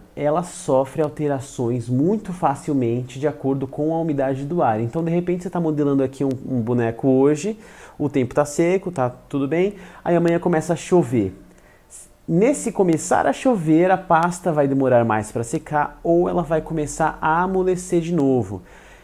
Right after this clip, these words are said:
Então, com quan-, quanto mais antecedência você puder fazer a modelagem, melhor, você pode deixar ela secando, às vezes dependendo de como é a modelagem, você pode deixar ela secando deitada, depois colocar ela em pé.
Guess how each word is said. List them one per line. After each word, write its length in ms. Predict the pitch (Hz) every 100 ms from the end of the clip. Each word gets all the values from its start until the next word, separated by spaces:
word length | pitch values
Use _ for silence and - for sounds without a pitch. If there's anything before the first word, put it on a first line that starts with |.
| -
Então, 380 | 196 180 196 196
com 180 | 208 185
quan-, 280 | 180 151 143 - -
quanto 280 | 160 147 156
mais 520 | 156 220 - - - -
antecedência 760 | - 170 175 175 156 143 185 180
você 260 | 175 175 165
puder 340 | 139 139 113
fazer 540 | 113 127 110 98 95 - - - _ _ -
a 100 | 104
modelagem, 720 | 98 127 156 113 110 131 196 - - _
melhor, 440 | 226 262 190 131 135
você 200 | 135 123
pode 200 | 113 101
deixar 160 | -
ela 100 | 101
secando, 580 | 107 185 180 143 127 123
às 120 | 110
vezes 160 | 120 107
dependendo 340 | 123 120 113
de 80 | 107
como 220 | 104 113
é 60 | 110
a 40 |
modelagem, 380 | 107 104 104 98
você 80 | -
pode 100 | 113
deixar 220 | 104 120
ela 100 | 110
secando 380 | - 110 113 107
deitada, 500 | 104 113 123 120 110
depois 300 | 101 107 98
colocar 320 | 107 98 101
ela 120 | 95
em 60 | 123
pé. 640 | 135 123 110 107 107 170